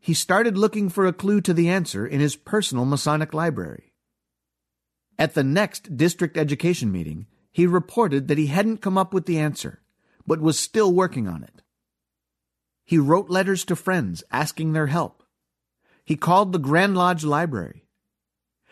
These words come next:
His queries started others on the fascinating, frustrating, and fanciful search. 'Twas contagious. Finally, the pieces fell into place.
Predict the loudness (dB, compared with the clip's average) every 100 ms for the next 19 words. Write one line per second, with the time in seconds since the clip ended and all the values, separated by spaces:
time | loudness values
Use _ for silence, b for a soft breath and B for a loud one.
0 | b b -2 -2 0 2 4 4 2 -4
1 | -4 0 2 0 0 0 0 -2 -2 -2
2 | -4 0 0 0 -2 -2 -2 -4 -4 0
3 | 0 -2 -4 0 -2 -2 -6 -4 -2 -2
4 | -2 -4 -4 -2 -6 -6 -18 -20 _ _
5 | _ _ _ _ _ _ _ _ _ _
6 | _ -10 -2 0 0 -2 -4 -4 -2 -4
7 | -4 -14 -16 -16 -20 _ _ _ _ _
8 | _ _ _ _ _ _ -18 -4 0 0
9 | 0 -4 -8 -6 -6 -2 0 0 0 0
10 | 0 2 2 -2 -4 -6 -6 -12 -18